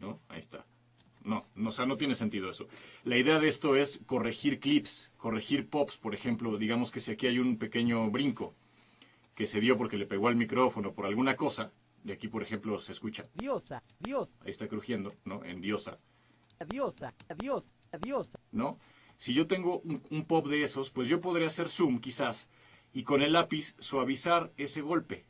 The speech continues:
Speaker 1: y hacerlo leve. ¿Para qué? Para que no se, ya no se escuche.
Speaker 2: Una diosa, una dio-
Speaker 1: Todavía se escucha un poquillo ahí.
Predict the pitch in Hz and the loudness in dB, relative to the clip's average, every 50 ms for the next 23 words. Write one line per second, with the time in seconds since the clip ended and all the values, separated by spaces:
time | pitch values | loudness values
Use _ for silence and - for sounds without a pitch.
0 | _ - 110 113 101 - - 135 123 131 131 131 131 - - _ _ _ _ _ | _ -6 -4 -2 -2 -2 -2 -2 0 2 2 0 0 -2 -8 _ _ _ _ _
1 | _ _ _ - 107 113 117 98 87 80 - - 104 95 95 95 - 131 131 131 | _ _ _ -4 0 0 2 0 0 -4 -6 -6 -4 -2 -2 0 0 0 2 2
2 | 123 110 107 - 104 95 107 107 - - 107 98 92 - 104 101 104 101 98 - | 0 -2 -2 -4 -4 -4 -4 -4 -2 -2 -2 -2 -4 -4 -4 -4 -4 -4 -4 -6
3 | 113 - - - - - - - - 262 202 160 170 240 277 254 180 - - 143 | -8 -6 -4 -4 -6 -6 -8 -12 -10 -8 -8 -8 -6 -6 -4 -4 -4 -6 -8 -12
4 | 117 107 - - _ _ - 240 175 151 214 269 - _ _ 104 107 107 101 101 | -12 -12 -16 -20 _ _ -10 -10 -8 -8 -10 -10 -12 _ _ -6 -4 -2 -2 0
5 | 104 101 98 - - - - 104 - 104 101 - - - 101 101 98 95 90 95 | -2 -2 -2 -4 -8 -12 -12 -12 -10 -12 -12 -14 -14 -12 -8 -8 -6 -6 -4 -4
6 | 117 156 202 | -4 -6 -8